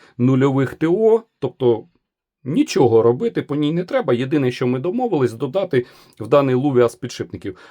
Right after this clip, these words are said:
А іншу катушечку я навпаки рекомендував провести це нульове Т О. І дивіться, відповідь насправді дуже проста. Тобто, якщо ви придбали катушку сучасну,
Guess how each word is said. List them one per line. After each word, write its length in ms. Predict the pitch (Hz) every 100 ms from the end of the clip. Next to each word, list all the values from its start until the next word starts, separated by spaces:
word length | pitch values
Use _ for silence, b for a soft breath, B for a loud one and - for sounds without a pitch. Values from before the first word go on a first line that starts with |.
| B -
А 180 | 135 - -
іншу 420 | 247 349 - 135
катушечку 640 | 147 - 131 - 113 -
я 180 | 107 135
навпаки 680 | 151 139 - 127 - 196 185 B B B -
рекомендував 1120 | 117 120 156 156 147 143 131 123 135 120 92
провести 520 | 104 104 113 120 -
це 240 | 98 - 117
нульове 400 | 110 107 101 107
Т 140 | -
О. 320 | 120 180 208 175 b b b 135
І 240 | 156 175 - _ _ _ _ _ _ _
дивіться, 440 | 104 120 151 - 98
відповідь 520 | 120 226 - 139 117
насправді 600 | 117 - 151 185 160 127
дуже 640 | 104 120 170 180 117 143 151 -
проста. 520 | 113 - - 85 - b b b _
Тобто, 300 | 110 - 110
якщо 440 | 101 139 - 220
ви 140 | 156 139
придбали 600 | 131 131 117 113 98 98
катушку 680 | 151 151 123 101 - 120 -
сучасну, 840 | - 147 127 101 85 - 101